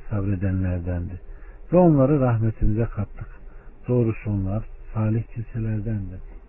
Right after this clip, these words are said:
Burada İsmail'den murat İbrahim Aleyhisselam'ın oğlu olan İsmail'dir.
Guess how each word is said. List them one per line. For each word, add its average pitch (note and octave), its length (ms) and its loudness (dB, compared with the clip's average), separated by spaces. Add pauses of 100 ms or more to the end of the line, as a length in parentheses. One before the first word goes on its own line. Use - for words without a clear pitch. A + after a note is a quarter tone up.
(1800)
Burada D#3+ 360 8
İsmail'den C3 720 2
murat A2+ 320 0 (2250)
İbrahim B2+ 460 6
Aleyhisselam'ın G2+ 720 0
oğlu G#2+ 280 2
olan A#2 260 0
İsmail'dir. G2 680 -4